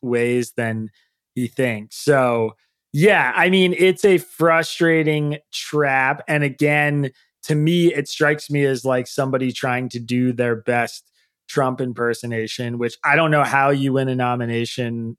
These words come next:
like that. I mean, you have the real thing in the race. And I get it if, like, he wants to frame himself as Trump without the baggage, but nobody's gonna choose the knockoff Coca-Cola when the real Coca-Cola is right there. And it just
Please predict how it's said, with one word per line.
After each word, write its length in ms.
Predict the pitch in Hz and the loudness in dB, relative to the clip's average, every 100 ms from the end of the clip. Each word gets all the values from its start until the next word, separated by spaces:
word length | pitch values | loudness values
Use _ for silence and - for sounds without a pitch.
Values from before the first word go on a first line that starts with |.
| - | -8
like 300 | 117 107 - | -4 -4 -4
that. 260 | 113 107 107 | -6 -4 -6
I 60 | 123 | -6
mean, 320 | 120 113 104 - | -4 -4 -6 -6
you 140 | 131 | -2
have 180 | 135 135 | 0 2
the 100 | 135 | 0
real 300 | 120 135 131 | 2 4 2
thing 420 | - 131 131 123 | 0 -2 -2 -4
in 220 | 127 127 | -6 -4
the 100 | 120 | -2
race. 460 | 110 117 107 107 - | 0 0 -2 -6 -10
And 180 | 131 127 | -6 -2
I 120 | 123 | -2
get 260 | 117 131 131 | 0 0 0
it 160 | 127 | 0
if, 180 | 123 - | -2 -2
like, 260 | 123 120 - | -2 -2 -4
he 100 | 135 | -4
wants 200 | 127 117 | -4 -6
to 60 | 117 | -10
frame 280 | 127 123 123 | -6 -4 -4
himself 480 | 120 - 117 117 | -6 -4 -4 -4
as 200 | 120 113 - _ _ _ - | -6 -10 -14 _ _ _ -4
Trump 300 | 156 147 143 | 0 2 2
without 320 | 135 131 127 | 2 2 0
the 80 | 127 | -2
baggage, 640 | 117 117 135 160 175 156 | 0 0 2 2 2 0
but 260 | - 135 120 _ _ _ - | 2 2 0 _ _ _ -2
nobody's 560 | 139 147 156 147 131 | 2 4 4 2 0
gonna 380 | - 143 135 123 - _ _ - | 0 2 2 0 -2 _ _ -10
choose 560 | - 135 131 127 - - | -4 0 0 -2 -4 -4
the 100 | 123 | -2
knockoff 560 | 127 123 120 131 123 | 0 0 0 0 0
Coca-Cola 720 | - 127 - 104 120 120 123 | 0 -2 -2 -6 -2 0 0
when 140 | 117 113 | -2 -4
the 80 | 110 | -4
real 240 | 120 117 | -2 -2
Coca-Cola 540 | 131 117 113 117 113 | -2 -4 -4 -6 -4
is 120 | 110 120 | -4 -4
right 240 | 110 107 | -4 -4
there. 380 | 117 113 110 110 | -2 -2 -2 -6
And 420 | 123 120 117 117 | -6 -4 -4 -8
it 120 | 131 | -8
just 340 | 120 127 - | -6 -6 -8